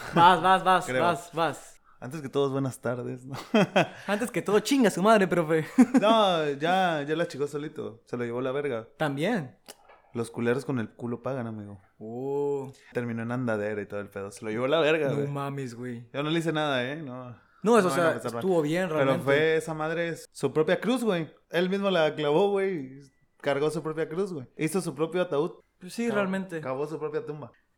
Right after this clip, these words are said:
Speaker 2: El punto es que ya llevaba yo mi semestre. Creo que fue el cuarto semestre. El semestre que más materias reprobé por ciertas cuestiones alcohólicas. <laughs> No es cierto, jefa.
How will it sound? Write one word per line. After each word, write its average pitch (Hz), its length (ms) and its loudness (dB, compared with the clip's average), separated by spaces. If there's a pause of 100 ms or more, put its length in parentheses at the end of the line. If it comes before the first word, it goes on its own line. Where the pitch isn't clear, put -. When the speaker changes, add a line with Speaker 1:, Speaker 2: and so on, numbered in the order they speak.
Speaker 2:
El 156 160 -6
punto 226 260 4
es 226 80 2
que 226 420 -4
ya 147 140 -2
llevaba 147 340 -4
yo 147 360 -8 (500)
mi 120 340 -6
semestre. 120 600 -10 (100)
Creo 117 180 -14
que 139 80 -14
fue 123 160 -12
el 123 100 -12
cuarto 127 340 -10
semestre. 131 480 -10 (420)
El 113 100 -12
semestre 123 460 -2
que 123 100 -4
más 139 240 2
materias 143 440 0
reprobé 131 500 -4 (720)
por 117 840 0
ciertas 156 500 2
cuestiones 151 1200 0 (200)
alcohólicas. 147 920 -2 (240)
<laughs> 143 340 0 (600)
No 117 100 0
es - 60 6
cierto, 123 220 4
jefa. 101 320 -4